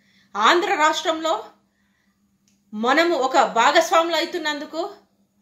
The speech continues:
చాలా సంతోషపడతారు. ఎందుచేతనంటే ఎయిర్‌పోర్ట్‌కి చంద్రబాబు నాయుడు గారు ప్రభుత్వంలో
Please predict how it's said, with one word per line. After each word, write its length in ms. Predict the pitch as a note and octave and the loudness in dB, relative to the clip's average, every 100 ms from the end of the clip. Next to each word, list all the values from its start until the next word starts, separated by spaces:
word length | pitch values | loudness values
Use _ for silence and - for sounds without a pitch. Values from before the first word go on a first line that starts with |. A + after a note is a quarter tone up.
| _ - | _ -6
చాలా 280 | C#4 C4+ D#4+ | -2 0 0
సంతోషపడతారు. 1080 | D4+ B3+ C4 D#4+ F4 D#4 - F#3+ F#3 - - _ _ _ _ _ _ | -2 -4 -2 -4 -2 -4 -4 -8 -12 -16 -20 _ _ _ _ _ _
ఎందుచేతనంటే 960 | B3+ E4+ F4 E4 E4 C4+ C#4 G4 B4 _ _ _ _ _ _ _ _ _ _ _ A3 | -4 0 2 2 0 -4 -4 -6 -8 _ _ _ _ _ _ _ _ _ _ _ -2
ఎయిర్‌పోర్ట్‌కి 880 | B3+ D#4 G4+ F#4+ - D4+ G4+ A#4+ _ _ _ _ _ _ _ _ _ _ _ _ _ _ _ _ _ _ - | 2 2 0 -2 -4 -6 -6 -10 _ _ _ _ _ _ _ _ _ _ _ _ _ _ _ _ _ _ -4
చంద్రబాబు 520 | B3 C4+ F4 E4+ D#4+ | -4 2 4 6 4
నాయుడు 240 | C#4+ C4 | 2 0
గారు 220 | B3 A#3 A#3+ | 0 -2 -4
ప్రభుత్వంలో 960 | - B3 A#3 C#4+ D4 C4+ C4+ G4+ - | -10 -8 -6 -6 -6 -4 -4 -6 -8